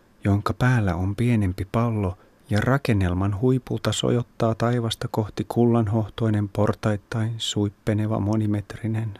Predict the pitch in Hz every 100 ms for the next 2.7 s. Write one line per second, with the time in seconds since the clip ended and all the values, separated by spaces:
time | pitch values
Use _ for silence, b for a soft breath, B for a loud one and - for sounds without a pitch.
0 | - - 104 98 92 95 87 _ _ _
1 | _ _ _ _ - 101 120 - 104 101
2 | 92 92 113 117 98 90 87